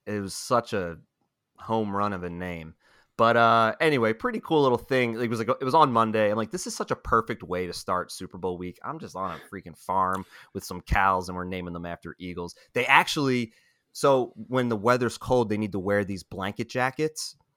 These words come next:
And they, they were in these Eagles green, and somebody cut out the Eagles lettering, but it's, like, the letterhead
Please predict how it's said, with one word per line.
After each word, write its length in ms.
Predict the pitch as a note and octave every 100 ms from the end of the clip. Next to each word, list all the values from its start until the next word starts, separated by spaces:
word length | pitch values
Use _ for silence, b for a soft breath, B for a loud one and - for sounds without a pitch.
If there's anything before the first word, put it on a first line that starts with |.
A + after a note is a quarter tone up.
| _ _ _
And 440 | A2+ A2+ A2 G#2+ G2 _
they, 440 | G2 A2+ A2 - G2+
they 140 | G#2+
were 140 | G#2 G#2
in 180 | A#2
these 180 | A2+ F#2+
Eagles 360 | A#2+ A#2+ A2+ G2+
green, 300 | - C3+ C3+
and 140 | G#2+
somebody 420 | - - D#3 D3 B2
cut 320 | - C#3+ -
out 240 | A#2+ C3+ -
the 120 | A2
Eagles 500 | A#2+ B2 A#2+ G#2+ F2
lettering, 580 | G2 G#2 B2 A2+ F#2+ F2+
but 120 | F2+ F#2+
it's, 120 | -
like, 160 | G#2
the 100 | -
letterhead 640 | F#2+ G2+ A#2 G2+ F#2 E2+